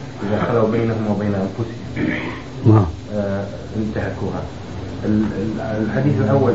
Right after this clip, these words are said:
Speaker 1: اللي فهمته أنا أنه في أمر، "إذا ابتليتم فاستتروا"، يعني الواحد إذا عمل، إذا فعل شيء يفعله في ال-،
Speaker 2: في السر.
Speaker 1: في السر.
Speaker 2: مم.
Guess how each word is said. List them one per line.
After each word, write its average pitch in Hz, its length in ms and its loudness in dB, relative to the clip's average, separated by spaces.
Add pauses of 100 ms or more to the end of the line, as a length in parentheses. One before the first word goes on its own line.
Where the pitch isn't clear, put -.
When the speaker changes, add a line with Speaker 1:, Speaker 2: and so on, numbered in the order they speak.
(120)
Speaker 1:
اللي 110 120 2 (100)
فهمته 139 420 0
أنا 101 240 0
أنه 104 180 2 (100)
في 120 200 0
أمر، 117 120 2 (140)
"إذا 123 140 2
ابتليتم 135 640 0
فاستتروا"، 113 520 -2 (200)
يعني 98 240 -2 (460)
الواحد 107 320 0 (320)
إذا 104 420 0
عمل، 113 420 2 (120)
إذا 101 300 -2
فعل 110 240 2 (460)
شيء 135 180 2
يفعله 113 580 0 (100)
في 107 60 -4
ال-، 98 380 0 (560)
Speaker 2:
في 139 60 8
السر. 120 280 6
Speaker 1:
في - 480 -6
السر. - 520 0
Speaker 2:
مم. 98 100 8